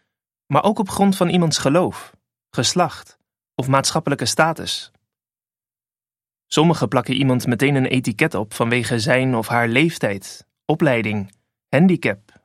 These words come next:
of uiterlijk. Toch denken ze misschien nog steeds dat ze geen vooroordelen hebben.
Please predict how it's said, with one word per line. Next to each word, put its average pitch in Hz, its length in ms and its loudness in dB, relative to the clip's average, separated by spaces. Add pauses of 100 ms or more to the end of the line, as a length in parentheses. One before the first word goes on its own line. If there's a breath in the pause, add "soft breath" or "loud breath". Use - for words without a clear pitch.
of 120 180 -6
uiterlijk. 131 580 -2 (1300)
Toch 220 180 -2
denken 202 300 4
ze 175 100 2
misschien 160 320 2
nog 127 160 0
steeds - 680 -2
dat 135 180 -2
ze 143 120 -2
geen 180 280 0
vooroordelen 123 680 0
hebben. 104 300 -8